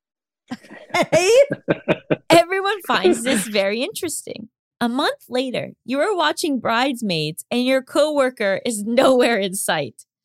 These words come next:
Speaker 2: When you ask them about it, they confess that this is a lie they always tell because their real life is so boring.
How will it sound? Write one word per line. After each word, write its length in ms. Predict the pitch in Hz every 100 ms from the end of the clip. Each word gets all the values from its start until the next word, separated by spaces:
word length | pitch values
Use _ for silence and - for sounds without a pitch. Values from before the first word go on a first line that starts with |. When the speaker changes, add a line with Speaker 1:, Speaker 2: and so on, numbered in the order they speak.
| _
Speaker 2:
When 220 | 269 311
you 100 | 349 -
ask 280 | 311 523 -
them 100 | 330
about 360 | 240 226 226
it, 140 | 220 -
they 160 | 269 415
confess 640 | 453 466 370 294 277 277
that 200 | - 247 -
this 180 | 294 381
is 120 | 349
a 80 | 302
lie 400 | 240 240 247 233
they 180 | 233
always 440 | - 247 254 233 -
tell 400 | - 262 214 196
because 400 | 240 202 262 226
their 200 | 247 226
real 380 | 220 269 285 277
life 320 | 214 233 233 -
is 260 | 262 254
so 220 | - 302
boring. 580 | 240 240 247 233 185 175